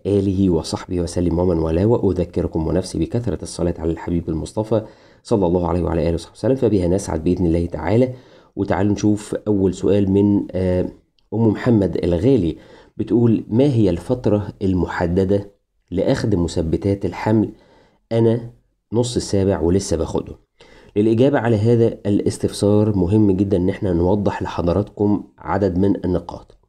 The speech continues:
أول نقطة، كل حامل مختلفة عن التانية،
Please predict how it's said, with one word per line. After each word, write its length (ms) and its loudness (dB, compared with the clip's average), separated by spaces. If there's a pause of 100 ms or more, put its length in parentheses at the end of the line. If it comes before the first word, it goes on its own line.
(920)
أول 240 4
نقطة، 580 0 (280)
كل 220 2
حامل 500 2 (200)
مختلفة 760 -2 (240)
عن 340 0
التانية، 480 -4